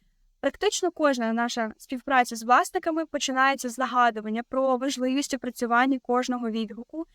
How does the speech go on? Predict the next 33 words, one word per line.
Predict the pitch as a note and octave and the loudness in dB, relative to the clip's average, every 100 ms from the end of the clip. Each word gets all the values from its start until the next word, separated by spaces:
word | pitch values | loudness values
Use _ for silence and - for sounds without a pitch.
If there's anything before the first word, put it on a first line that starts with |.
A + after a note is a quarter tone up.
| _ _ | _ _
а | A#3+ | -2
також | C#4+ D4 C4 | 0 0 -4
додавання | B3+ B3+ C4+ C4+ B3+ | -4 -2 0 -2 -6
стимулу | - C#4+ D4 B3+ A#3 | -8 -6 -4 -4 -6
покупцям | A#3 A3 - D4 D#4 | -8 -14 -6 -2 -2
залишати | D4+ B3+ B3 C4 B3+ | -2 -6 -2 -4 -4
нові | B3+ A#3+ B3 E4 | -6 -6 -4 -2
позитивні | D4+ C4 A3+ C4 C4 A#3+ | -2 -4 2 2 4 0
відгуки, | B3 C4+ D#4+ - F4+ F#4 _ _ | -2 -2 -4 -2 -4 -4 _ _
відгуки. | B3 C4 A#3+ A#3 - - _ _ | -2 -2 -2 -8 -12 -12 _ _
У | B3 | 0
нас | B3+ F4+ - | 2 2 0
є | C4 C#4 E4 | -2 2 2
свої | - B3 C4 | 0 -4 -2
поради | A#3 A3+ B3 A3 - | 0 2 2 -2 -8
щодо | - A#3 A3+ | -10 -8 -8
цього. | - - - A3 - _ _ _ _ _ _ _ _ | -8 -6 -6 -8 -16 _ _ _ _ _ _ _ _
А, | - A#3+ A#3 A#3+ - | -2 0 0 -4 -2
так, | B3 - - _ _ _ _ | 0 0 -2 _ _ _ _
далі. | A#3 A#3+ A3 - - - | -2 0 0 -4 -14 -14
Якщо | A#3 - F#4 | -8 -4 -4
ви | E4 | 0
хочете | D#4+ - - C4 | 0 0 -6 -8
активно | A#3+ - C#4+ A#3+ | -6 0 0 0
просувати | A3 A#3 - A#3+ A3+ A3+ | -4 -8 -2 0 0 0
ваш | A#3+ F4+ - | 0 0 -2
інтернет-магазин | D4+ B3+ C4 D4+ C#4 B3 A#3 B3+ C#4 | -6 -2 0 -2 -6 -8 -2 -2 0
на | B3 C4 | 0 2
маркетплейсі, | D4+ - A#3+ - G#3 A3 - A3 | 0 -4 -16 -2 -2 -2 -6 -10
збільшувати | G#3 C#4 F#4 D4+ B3+ A#3 | -4 0 0 0 -4 -6
кількість | - D#4 C#4+ - | -6 -4 -4 -4
органічних | C4+ C4 C#4+ D#4+ D4 | -4 0 0 0 -4
продажів | A#3 B3 A#3 A3 G#3+ | -2 0 0 0 -6